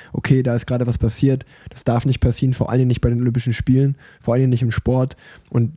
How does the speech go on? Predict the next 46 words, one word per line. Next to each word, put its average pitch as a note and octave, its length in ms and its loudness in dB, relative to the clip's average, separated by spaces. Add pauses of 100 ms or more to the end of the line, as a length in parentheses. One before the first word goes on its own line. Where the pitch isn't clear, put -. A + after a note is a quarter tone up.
(100)
die C3 80 0
Konsequenzen B2 580 0
müssen B2 200 0
jetzt A2+ 120 -2
getragen A#2+ 460 0
werden. A2+ 320 0 (260)
Und A#2+ 140 2
wie C#3+ 80 6
ich C#3 100 0
gerade B2+ 280 0
gesagt B2 340 0
hab, A#2+ 200 -2 (360)
ähm, A#2+ 340 2 (680)
das B2 300 -2
soll B2+ 160 2
nicht C#3 180 0
heißen, C3 300 2
dass A#2 140 0
Patrick A#2+ 240 0
Moster A#2 240 0
nie B2+ 160 4
wieder C3 100 2
einen A#2 80 0
Job C3 140 0
bekommen A2+ 340 -2
soll, A#2+ 280 0 (340)
aber, A2+ 500 0
äh, A#2 260 0
es - 80 -4
soll B2 160 4
heißen, A#2+ 440 0
dass - 320 -4 (260)
für, - 260 -2
ja, B2 280 0
für - 120 -6
sein A#2 200 0
Handeln B2+ 400 2
und A#2+ 200 -4
für - 60 -8
seine A#2 160 2
Fehler B2 400 0
muss, B2+ 280 -2
äh, A#2+ 280 0 (460)
gebüßt C3 400 2
werden, A2+ 360 0
äh, G#2 40 -2